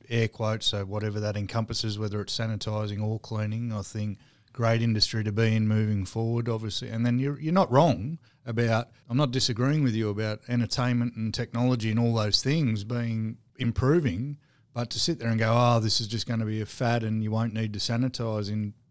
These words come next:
twelve months," or however long you're thinking everything's gonna return, mate, wow. H-, how can you,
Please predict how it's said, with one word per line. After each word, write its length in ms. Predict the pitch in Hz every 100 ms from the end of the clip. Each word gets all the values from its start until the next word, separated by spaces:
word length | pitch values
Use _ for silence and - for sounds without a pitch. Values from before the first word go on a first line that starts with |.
| _ -
twelve 280 | 117 110
months," 220 | 117 113 110
or 140 | 101
however 380 | 107 107 110 107
long 240 | 107 117
you're 200 | 110 104
thinking 400 | 98 117 120 110
everything's 360 | 110 113 110 104
gonna 200 | 113 110
return, 520 | 104 - 139 139 98
mate, 240 | 113 113 - _ _ _
wow. 300 | 131 139 127 - _ -
H-, 200 | 110 120
how 160 | 120 156
can 200 | 156 139
you, 320 | 135 131 120